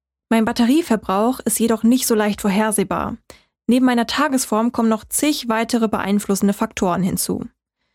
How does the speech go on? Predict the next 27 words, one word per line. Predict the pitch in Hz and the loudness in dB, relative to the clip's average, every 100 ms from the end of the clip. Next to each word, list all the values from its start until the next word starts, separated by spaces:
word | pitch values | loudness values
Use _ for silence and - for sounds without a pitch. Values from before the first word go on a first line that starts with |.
| _ _ _ _ | _ _ _ _
Erstens, | - 196 - 151 - - _ _ _ _ | -6 -4 -4 -4 -6 -8 _ _ _ _
in | 240 233 | 0 2
welchem | 262 339 359 | 2 0 -2
Setting | 330 233 247 254 | 0 0 2 2
befinde | 269 247 185 | 2 0 0
ich | 180 | -2
mich? | - - - _ | -6 -8 -14 _
Party? | - 202 214 320 359 _ _ - | -4 -2 0 -2 -4 _ _ -6
Gleich | 208 202 | -4 -2
schlecht. | - 214 - - - _ _ _ _ _ - | -2 -4 -4 -14 -18 _ _ _ _ _ -6
Zufällige | - 330 262 226 208 | -4 0 0 0 -2
Begegnung | 208 226 262 220 | 0 0 2 2
im | 190 | 2
Supermarkt? | 190 277 302 320 339 - | 0 0 0 0 -4 -8
Gleich | - 262 262 - - _ _ | -2 0 0 -4 -14 _ _
auch | - 214 | -4 -2
schlecht. | - - 196 - - - _ _ _ _ _ - | -2 -4 -6 -8 -16 -20 _ _ _ _ _ -4
Backstage | 226 - 233 220 | -4 -2 -4 -4
bei | 202 | -4
einer | 185 196 | -2 0
Comedy-Show? | 233 302 330 311 311 339 349 | 2 2 2 2 2 0 -2
Gleich, | - 233 254 - _ _ | -4 -2 -4 -8 _ _
dreimal | - 185 180 | -8 -4 -2
dürft | 202 240 | -2 0
ihr | |
raten, | 233 269 311 302 _ _ _ | 0 0 -2 -6 _ _ _
schlecht. | - - 208 - - | -4 -2 -2 -4 -10